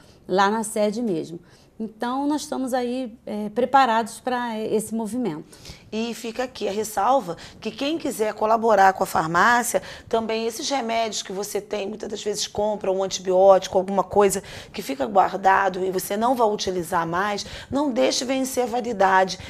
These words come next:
Speaker 2: entregue, faça doação, né, Miriam?
Speaker 1: Isso, porque as pessoas acham assim, "Ah, como é que vocês", é... a gente recebe, são doações, são medicamentos que você tem em casa. Faça uma, uma triagem na sua caixa de medicamentos,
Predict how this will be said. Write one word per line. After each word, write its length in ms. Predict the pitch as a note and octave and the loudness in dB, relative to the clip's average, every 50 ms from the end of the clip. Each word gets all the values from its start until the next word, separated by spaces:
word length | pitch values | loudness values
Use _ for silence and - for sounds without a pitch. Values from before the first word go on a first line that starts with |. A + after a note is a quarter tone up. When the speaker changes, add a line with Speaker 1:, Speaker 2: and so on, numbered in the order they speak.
| - - - | -16 -10 -6
Speaker 2:
entregue, 540 | - A#3+ A3+ A3+ - B3 A#3+ A#3 A#3 G#3+ | -4 -4 -2 4 8 10 10 10 10 6
faça 320 | G#3+ - A3 A3+ A3+ A3+ A#3 | 6 8 8 8 8 8 4
doação, 580 | G#3 A#3 A#3+ A#3 A3+ - - A3+ G#3 G3+ G#3 | 6 8 10 10 10 8 6 6 6 6 6
né, 140 | G#3 A3 A3 | 4 4 4
Miriam? 560 | A3 G#3+ G#3+ G3+ G3+ G3 F#3+ A#3+ B3+ B3+ C4 | 4 4 4 4 6 6 8 8 6 6 4
Speaker 1:
Isso, 200 | C4 A#3+ - - F3 | 4 2 0 -4 -6
porque 260 | - A#3 A3 - B3 | -4 -4 -2 0 0
as 100 | A#3 A#3 | -2 0
pessoas 420 | - B3 A#3+ A#3 B3 B3 A#3 G#3 | 0 0 0 2 2 2 2 4
acham 220 | A3+ A#3 A#3 A3+ B3+ | 4 2 2 2 0
assim, 160 | A#3 - C4+ | -2 -2 -2
"Ah, 140 | C4+ C#4 C4+ | -4 -4 -2
como 220 | C4+ D4 C#4+ C#4+ D4+ | 0 2 2 2 0
é 20 | |
que 120 | - - | -2 -2
vocês", 540 | B3 C#4+ C4+ C4+ - C4+ C4 B3+ - - - - | -2 -2 -2 -2 -2 -2 -2 -2 -4 -6 -10 -8
é... 320 | - A#3 G#3+ G#3 G3+ G3 F#3+ - - - | -4 -2 0 0 0 -2 -4 -8 -10 -6
a 80 | - F#3+ | -4 -2
gente 220 | F#3+ C4 C4+ - | 0 -2 -2 0
recebe, 380 | - D4+ D4 - - C4+ C#4+ C#4 | 0 0 0 2 2 0 0 0
são 200 | - - D4 C#4+ | -2 -2 0 0
doações, 540 | B3+ C#4 C#4+ D4+ D4 - - A#3+ B3+ C4 B3+ | 2 2 2 2 2 0 -2 -4 -2 -4 -4
são 140 | - B3 A#3+ | -4 -2 -2
medicamentos 640 | A#3 A3+ F#3+ G#3+ G#3+ A#3 A3 A3 A3+ A3+ G#3+ - | -2 -2 -4 -4 -4 -4 -2 -2 -2 -4 -6 -6
que 100 | - A3+ | -6 -4
você 240 | F#3+ G#3+ G#3 - A3+ | -2 -2 -2 0 -2
tem 240 | A3 A3 A3+ A3+ A3+ | -2 -2 -2 -4 -4
em 40 | A3 | -4
casa. 460 | A3 - G3 G#3 G#3+ A3 G#3 E3+ F3 - - - - - - | -2 -2 -2 0 -2 -2 -4 -8 -10 -14 -18 -20 -20 -20 -2
Faça 320 | - - C4+ - - D4 | 2 2 2 4 4 2
uma, 280 | C#4+ C4+ D4 D4 D4 C#4 | 4 4 4 4 4 2
uma 180 | B3 C4 C4 | 0 -2 -2
triagem 540 | - C4+ B3 B3 A#3 A#3 B3+ C4+ C4 A3 A#3 | 0 2 2 4 4 4 4 4 2 2 0
na 120 | A3+ A3+ | 0 0
sua 180 | G#3+ - A#3 A3+ | 0 0 0 -2
caixa 340 | A3 - A#3 A#3+ A#3+ - A3+ | 0 0 0 0 0 0 -4
de 140 | G3+ G#3 A3 | -4 -2 0
medicamentos, 800 | G#3+ G#3+ F#3 G#3+ - G#3 G3 F#3+ G3+ G#3+ A#3 A#3 A3 - - - | 0 -2 -2 -2 -2 -2 -2 0 0 -2 -2 -2 -4 -6 -10 -14